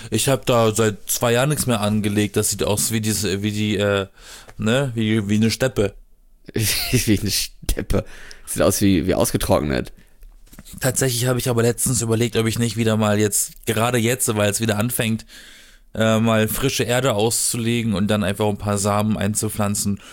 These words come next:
Speaker 1: Vielleicht ein paar Weed-Samen, kann man ja mal ausnutzen.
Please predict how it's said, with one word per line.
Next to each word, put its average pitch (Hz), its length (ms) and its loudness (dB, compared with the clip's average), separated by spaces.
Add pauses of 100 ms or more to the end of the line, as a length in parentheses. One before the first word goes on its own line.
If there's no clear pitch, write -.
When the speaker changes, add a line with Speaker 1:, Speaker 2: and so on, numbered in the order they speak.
Speaker 1:
Vielleicht 135 320 0
ein 117 60 -8
paar 107 260 0
Weed-Samen, 127 640 2 (480)
kann 117 120 2
man 113 80 4
ja 110 60 4
mal 107 120 2
ausnutzen. 127 680 0